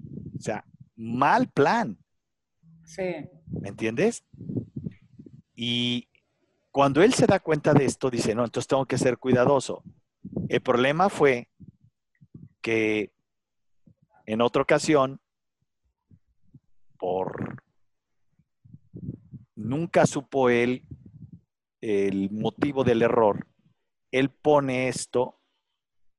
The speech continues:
Speaker 1: y su asistente vuelve a poner. Entonces, cuando dan el platillo, y era una mesa muy importante para el dueño del restaurante,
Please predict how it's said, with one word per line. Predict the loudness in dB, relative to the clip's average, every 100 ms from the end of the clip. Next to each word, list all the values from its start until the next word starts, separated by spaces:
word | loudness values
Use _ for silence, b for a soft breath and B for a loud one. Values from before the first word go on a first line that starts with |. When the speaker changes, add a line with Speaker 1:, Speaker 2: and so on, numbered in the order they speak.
| _ _ _
Speaker 1:
y | -14 -12
su | -6 2 2
asistente | 2 -2 -10 -2 -2 -2 -2 -2 -4 _ _
vuelve | -8 0 0 0
a | -6
poner. | -8 -14 -20 _ _ _ _ -20 _ _ _ _ _ _ _ _ _ _ _ _ _ _ _ -20 -20 -18
Entonces, | -12 -2 -2 0 -4 -6 -14 _ _
cuando | 0 0 2 2
dan | 2 0
el | -4
platillo, | -2 -4 -4 -12 -6 -6 -8 -12
y | -4 0
era | 2 0 0 -6 _ _ _ _ _ -14
una | -6 -4 -4
mesa | -4 -4 -6
muy | -6 -8
importante | -6 -6 -4 -4 -4 -6
para | -2 -2
el | -2
dueño | -6 -8 -6
del | -6
restaurante, | -4 -4 -2 -2 -2 -6 -12 -14